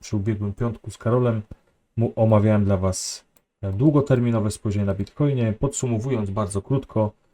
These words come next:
ze spojrzenia inwestora mamy drogo, nie ma żadnej promocji.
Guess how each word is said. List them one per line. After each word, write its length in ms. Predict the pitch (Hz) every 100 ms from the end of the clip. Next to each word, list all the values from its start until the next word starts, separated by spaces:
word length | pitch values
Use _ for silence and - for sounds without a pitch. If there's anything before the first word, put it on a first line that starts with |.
| _ _ _ _ _ _ _ _
ze 220 | 104 113
spojrzenia 540 | 123 - 117 120 117 110
inwestora 800 | 120 107 104 - 113 101 92 98 - _ _ _
mamy 300 | 117 117 101
drogo, 520 | 90 143 110 120 110 101
nie 120 | 120
ma 100 | 113
żadnej 300 | 104 104 95
promocji. 720 | - 107 117 117 - 107 101